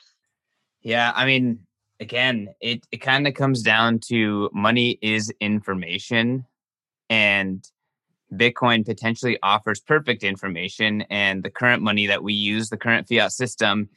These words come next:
is far from perfect information. If anything, it's the most obfuscated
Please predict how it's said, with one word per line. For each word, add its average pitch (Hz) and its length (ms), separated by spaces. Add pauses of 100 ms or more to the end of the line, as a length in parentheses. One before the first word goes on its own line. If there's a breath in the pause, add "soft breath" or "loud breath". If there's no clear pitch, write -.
(120)
is 101 220
far 113 640
from 98 220
perfect 101 380
information. 92 640
If 85 140
anything, 107 460 (280)
it's 101 180 (180)
the 110 120
most 113 300
obfuscated 113 880